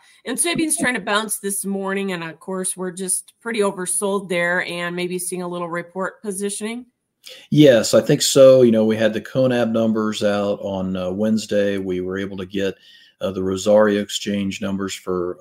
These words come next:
Speaker 2: Argentina on Wednesday night. Um, I think the big feature really goes back to the meal market. We've got the January meal really fighting back, kind of punching back a-, against the three-year support line of around three sixty-four fifty.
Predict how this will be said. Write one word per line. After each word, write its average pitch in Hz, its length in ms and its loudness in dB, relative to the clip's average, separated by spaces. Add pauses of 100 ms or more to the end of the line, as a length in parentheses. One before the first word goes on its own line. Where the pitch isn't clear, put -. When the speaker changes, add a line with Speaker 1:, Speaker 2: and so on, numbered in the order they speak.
(120)
Speaker 2:
Argentina 101 640 -2
on 95 160 -6
Wednesday 95 400 -6
night. 104 460 -2 (360)
Um, 101 340 -8 (100)
I 107 40 -4
think 123 200 -2
the 113 60 -8
big 110 280 0
feature 107 680 -2
really 104 280 2
goes 98 240 -4
back 104 320 -2
to 104 140 -6
the 92 100 -10
meal 101 300 0
market. 104 500 0
We've 90 140 -4
got 95 140 -4
the 87 80 -20
January 101 640 -4
meal 98 420 -4 (380)
really 110 340 6
fighting 104 400 2
back, 98 340 -2
kind 98 140 -6
of 87 100 -8
punching 107 420 -4
back 98 380 -4
a-, 87 100 -6 (100)
against 104 400 -4
the 90 100 -8
three-year 104 420 0
support 101 480 -4
line 101 260 -4
of 98 80 -8
around 95 320 -4
three 101 240 -4
sixty-four 101 680 -6
fifty. 113 540 -2